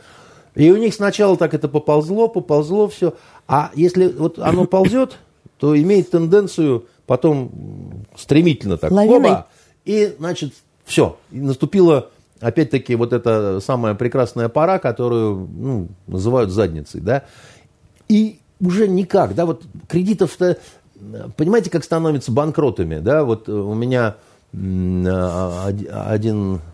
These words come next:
Speaker 1: хороший, очень знакомый продюсер, э, судя по всему, ему не подняться уже будет, да, при том, что много сделано хороших фильмов, сериалов, да. Они всё время берут кредиты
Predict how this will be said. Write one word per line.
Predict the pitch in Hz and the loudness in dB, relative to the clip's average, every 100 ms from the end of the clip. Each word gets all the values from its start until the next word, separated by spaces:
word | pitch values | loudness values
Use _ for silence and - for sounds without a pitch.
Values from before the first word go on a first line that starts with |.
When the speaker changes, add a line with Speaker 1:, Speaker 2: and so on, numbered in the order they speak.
| _ _ _ - | _ _ _ -6
Speaker 1:
хороший, | 104 117 127 - | -2 -2 -2 -4
очень | 87 92 87 | -4 -4 -8
знакомый | 87 104 101 107 92 | -4 -6 -2 -2 -2
продюсер, | 113 123 151 160 104 - _ _ _ _ _ _ _ _ | -2 0 0 -2 -4 -8 _ _ _ _ _ _ _ _
э, | - 101 95 92 95 - - _ _ _ - | -16 -12 -10 -8 -10 -12 -18 _ _ _ -10
судя | - 117 | -4 -2
по | 107 110 | -2 -6
всему, | - 131 139 123 98 82 - - 60 62 65 76 | -4 -4 -2 -4 -8 -14 -20 -20 -20 -20 -18 -8
ему | 107 107 | -4 -2
не | 107 | -2
подняться | 104 117 120 101 - | -2 -2 -2 -4 -4
уже | 87 85 90 | -4 -2 -2
будет, | 87 78 76 | -4 -4 -4
да, | 98 117 | -2 -4
при | 107 92 | -4 -8
том, | 87 87 | -6 -8
что | - 85 | -6 -4
много | 92 90 78 | -2 -2 -4
сделано | 78 80 82 76 76 | -6 -4 -2 -2 -6
хороших | - 85 78 80 - - 85 | -4 -4 -6 -12 -16 -18 -6
фильмов, | 123 117 90 | -4 -2 -4
сериалов, | - 78 101 110 87 | -4 -2 0 0 -2
да. | 87 101 - _ _ _ _ _ | -4 -6 -8 _ _ _ _ _
Они | 123 196 | -4 2
всё | 175 | 4
время | 175 156 | 4 2
берут | 147 151 - | 2 0 -2
кредиты | 139 135 110 - 82 | -4 -2 -4 -6 -12